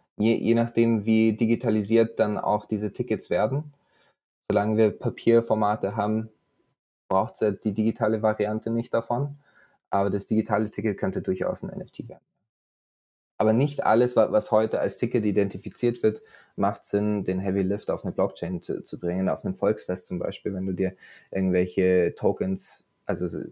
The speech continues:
die, die Chips holst, um, um, um den Pfand zurückzubringen, ist ja Quatsch, ist ja absurd.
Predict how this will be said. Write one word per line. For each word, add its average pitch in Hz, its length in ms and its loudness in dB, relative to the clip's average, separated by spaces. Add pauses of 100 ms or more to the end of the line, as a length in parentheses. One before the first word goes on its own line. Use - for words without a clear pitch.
(120)
die, - 280 -6
die 92 100 -2
Chips - 400 -4
holst, 101 340 -2
um, 90 260 -4 (500)
um, 85 340 -4 (500)
um 101 140 -2
den 92 140 0
Pfand 107 260 -2
zurückzubringen, 92 600 -2
ist 90 80 -4
ja 90 80 -2
Quatsch, - 320 -6
ist - 100 -10
ja 76 80 -2
absurd. - 500 -4